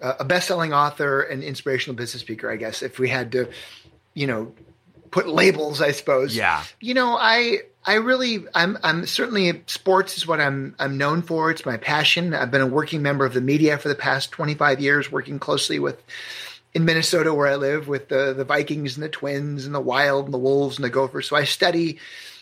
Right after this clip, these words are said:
Speaker 1: teams and, and the D N A of championship teams, and I, I wanna know what it is that makes the great ones great. So I get access, I get press passes, I'm in the media, so I get, I get a seat at the table, you know, in, in the dugout and the sideline, and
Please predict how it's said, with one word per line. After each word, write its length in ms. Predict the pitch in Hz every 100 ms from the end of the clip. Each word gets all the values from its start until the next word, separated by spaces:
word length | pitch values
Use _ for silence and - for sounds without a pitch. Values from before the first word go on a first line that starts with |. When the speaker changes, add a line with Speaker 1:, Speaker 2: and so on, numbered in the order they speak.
| _ _ _ _ -
Speaker 1:
teams 480 | 175 175 143 113 107
and, 180 | 123 147
and 120 | 131
the 60 | 127
D 220 | 123 156
N 80 | 151
A 160 | 143 135
of 100 | 123
championship 500 | 147 143 143 135 -
teams, 440 | 151 139 131 113
and 100 | 127
I, 220 | 120 123 -
I 140 | 127
wanna 320 | 127 143 139
know 240 | 135 135 135
what 300 | 123 135 135
it 80 |
is 200 | 131 123
that 100 | 131
makes 240 | 127 127 -
the 60 |
great 240 | 123 127 127
ones 240 | 123 117
great. 360 | - 139 113 -
So 120 | 123
I 60 | 123
get 160 | 135 143
access, 500 | 131 - 131 110 -
I 120 | 127
get 220 | 127 -
press 200 | - 151
passes, 440 | - 127 120 131 123
I'm 280 | 127 120 - - - -
in 80 | 160
the 80 | 151
media, 320 | 156 151 135
so 120 | -
I 40 | 131
get, 280 | 147 - -
I 120 | 135
get 160 | 127 131
a 100 | 123
seat 220 | - 147
at 60 | 131
the 60 |
table, 540 | 127 139 139 135 127 127
you 120 | 139
know, 80 | 127
in, 120 | 131
in 120 | 127
the 60 | 127
dugout 420 | 135 139 131 -
and 100 | 131
the 40 | -
sideline, 600 | 147 143 131 127 123 120
and 180 | 117